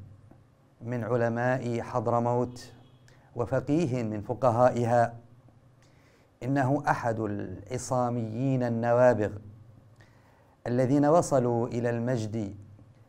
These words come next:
وإلى القمة وعن طريق ال-، عن طريق الكد وعن طريق الجد والاجتهاد. إنه العلامة محمد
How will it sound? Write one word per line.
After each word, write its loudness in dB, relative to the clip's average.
وإلى 2
القمة 0
وعن 4
طريق 4
ال-، 0
عن -4
طريق 0
الكد -2
وعن -2
طريق -2
الجد -2
والاجتهاد. -2
إنه 0
العلامة 2
محمد -4